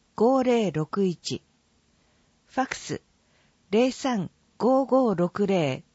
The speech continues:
零五零五。毎月第二第四月曜休館。ただし祝日の場合は開館。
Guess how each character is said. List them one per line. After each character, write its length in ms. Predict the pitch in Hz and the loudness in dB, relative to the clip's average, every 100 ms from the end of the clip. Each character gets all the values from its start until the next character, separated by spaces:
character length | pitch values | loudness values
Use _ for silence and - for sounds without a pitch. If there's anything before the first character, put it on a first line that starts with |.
| - | 0
零 260 | 214 285 | 2 2
五 320 | 285 262 233 156 | 0 0 0 0
零 300 | 185 202 185 | 0 -2 -2
五。 340 | 185 156 - _ _ _ _ _ _ _ _ _ _ _ | -2 -4 -6 _ _ _ _ _ _ _ _ _ _ _
毎 240 | 214 262 | -4 -4
月 480 | - - - 208 - _ - | -4 -16 -6 -6 -6 _ -6
第 220 | 226 277 | -2 0
二 180 | 254 247 | -2 -2
第 280 | 240 240 226 | -2 0 -2
四 220 | 226 226 | -2 -2
月 320 | 214 - 233 | -4 -4 -4
曜 240 | 233 202 | -2 -2
休 300 | 151 - 156 | -4 -8 -8
館。 400 | - 147 139 120 - _ _ _ _ | -6 -8 -8 -8 -12 _ _ _ _
た 120 | 269 | -6
だ 120 | 254 247 | -2 -2
し 240 | - 156 | -2 -6
祝 280 | - - 254 | -8 -6 -4
日 280 | 247 - 247 | -4 -4 -2
の 160 | 233 | -2
場 200 | 202 208 | 0 -2
合 220 | 202 196 | -2 -2
は 140 | 180 180 | -2 -4
開 240 | - 175 | -6 -8
館。 400 | 208 156 143 135 | -6 -6 -6 -8